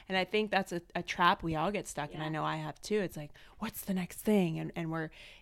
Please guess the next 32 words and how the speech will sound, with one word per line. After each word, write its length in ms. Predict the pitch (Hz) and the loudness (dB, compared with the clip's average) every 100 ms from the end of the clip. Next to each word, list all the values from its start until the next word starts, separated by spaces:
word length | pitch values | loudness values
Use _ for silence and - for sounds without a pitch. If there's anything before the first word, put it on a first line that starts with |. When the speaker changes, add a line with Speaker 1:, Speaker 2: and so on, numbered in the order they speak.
| - - | -4 2
Speaker 1:
inevitably 580 | 202 226 277 240 185 | 6 6 8 6 6
kind 240 | 175 196 180 | 2 2 2
of 160 | 156 | 2
doing 360 | - 175 175 170 | 6 6 6 0
all 320 | - 170 175 | 2 4 4
the 140 | 165 151 | 4 -2
things 600 | 160 156 165 190 - - - | 0 2 2 2 -2 -12 -6
to 100 | 175 | -4
get 400 | 165 175 - - | 4 6 6 4
to 180 | - 208 | 4 6
that. 360 | 226 294 339 - | 6 4 0 -4
Speaker 2:
Yeah. 240 | 175 170 185 | -10 -4 -2
Speaker 1:
It's 100 | 185 | 2
like, 140 | 180 | 4
"Oh, 100 | 220 | 6
I'm 260 | 180 165 160 | 6 4 -2
meditating 560 | 160 165 196 202 202 196 | 0 2 2 0 0 0
to 120 | 185 | 2
get 180 | 175 160 | 2 0
to 100 | - | 0
that. 280 | 104 - - | -2 -2 0
I'm, 380 | 165 156 151 156 | 2 2 0 -2
Speaker 2:
Yes. 80 | - | -2
Speaker 1:
I'm 180 | 160 151 | -4 4
breath 260 | 190 202 202 | 8 8 10
working 340 | 208 202 214 | 6 6 4
to 100 | 190 | 4
get 180 | 190 156 | 2 2
to 100 | 170 | 0
that. 260 | - - - | -4 -4 -2
I'm 220 | 170 160 | 0 -2
Speaker 2:
Mm-hmm. 140 | 202 | -6